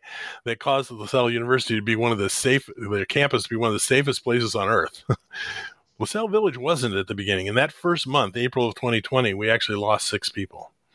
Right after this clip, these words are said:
Now, those people were all in decline, but the, but covid put them over the edge. And, um, and then they quickly had to adjust and, and became a leader in how senior living communities should, um,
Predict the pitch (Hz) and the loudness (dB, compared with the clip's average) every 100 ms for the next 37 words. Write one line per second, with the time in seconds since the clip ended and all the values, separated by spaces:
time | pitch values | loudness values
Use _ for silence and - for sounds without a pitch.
0 | - - - - _ 110 131 165 185 139 | -20 -20 -20 -20 _ 0 2 2 0 0
1 | 120 120 120 107 101 - 147 95 98 98 | 0 2 0 -2 -4 2 2 2 0 -4
2 | 101 110 101 101 - 107 101 - 123 120 | -2 0 2 0 -2 -2 -2 -2 0 0
3 | 95 104 107 101 101 98 92 92 95 90 | 0 -4 -4 -2 0 0 -2 0 0 0
4 | 92 - - - - - 113 110 107 - | -2 -6 -8 -18 -20 -6 0 2 2 -2
5 | 120 110 104 107 104 _ - - 117 123 | -2 0 0 -2 -12 _ -20 -12 -4 -2
6 | 139 180 214 - 185 170 135 131 127 110 | 2 2 2 -2 -4 0 2 2 2 -4
7 | 101 117 101 - 123 110 107 110 113 - | 0 2 2 -2 -2 0 0 0 -6 -6
8 | 110 110 156 165 120 160 220 110 104 101 | -6 -4 -2 0 2 2 2 2 0 2
9 | 120 110 - 143 123 117 107 110 _ _ | 2 2 0 0 2 2 0 -6 _ _
10 | _ _ - 127 123 113 101 - _ _ | _ _ -4 0 0 -2 -6 -12 _ _
11 | - - - - _ - 139 143 123 107 | -20 -18 -18 -20 _ -4 0 2 0 -2
12 | 110 - 120 120 113 - 110 107 104 101 | 0 2 2 0 -4 -4 2 4 2 -2